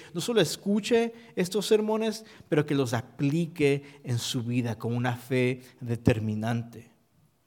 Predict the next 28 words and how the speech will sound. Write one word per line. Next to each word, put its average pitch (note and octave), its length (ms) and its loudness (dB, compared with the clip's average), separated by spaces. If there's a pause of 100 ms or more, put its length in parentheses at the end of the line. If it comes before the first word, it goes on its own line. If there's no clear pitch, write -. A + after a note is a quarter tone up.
(1000)
Because D3 220 0
it F3 80 6
is G3+ 120 2
very G#3+ 240 4
possible, B2 760 -6 (280)
my B2+ 80 -2
brother B2 340 2
and A#2+ 100 0
my A#2 80 -4
sister, A#2 580 -8 (460)
that C3 120 -12
the C3+ 100 2
reason D3+ 600 -2
that A#2 120 0
you A#2+ 140 0
are A#2 100 0
struggling D#3+ 680 -2
so A#2 200 -6
deeply A2+ 640 -4 (580)
is C3 120 -8
because D3+ 300 0
your C3+ 220 2
eyes C#3+ 480 -4
are C3 100 2
not D#3+ 200 0
fixed A3 540 -2
on C#3 120 -2
Christ, F#2+ 600 -10